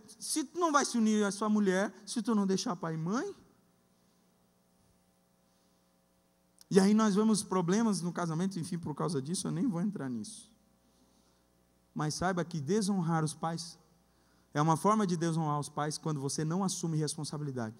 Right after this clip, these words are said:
Você se torna um peso para os seus pais que já não precisavam mais ter você dentro de casa. Você já podia estar muito bem cuidando deles,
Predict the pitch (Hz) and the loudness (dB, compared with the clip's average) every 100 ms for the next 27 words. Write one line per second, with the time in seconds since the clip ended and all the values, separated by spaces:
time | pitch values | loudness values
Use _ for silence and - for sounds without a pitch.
0 | - - 156 165 165 139 180 185 175 170 | -18 -8 -4 -2 -2 0 2 4 2 4
1 | 202 202 151 165 156 160 143 180 180 185 | 4 6 4 -2 -2 -2 -4 -4 -4 -2
2 | 180 269 240 226 - 190 190 196 170 151 | 0 2 0 0 0 0 2 2 2 -2
3 | 139 - 147 131 127 139 135 135 135 120 | -2 0 0 0 -2 -4 -4 -6 -8 -10
4 | 101 - - _ _ _ _ _ - 160 | -10 -14 -20 _ _ _ _ _ -4 -2
5 | 160 165 175 170 170 208 240 196 208 202 | 0 -2 -2 -2 -2 -2 0 2 2 2
6 | 175 214 277 202 233 247 | 0 0 0 2 2 2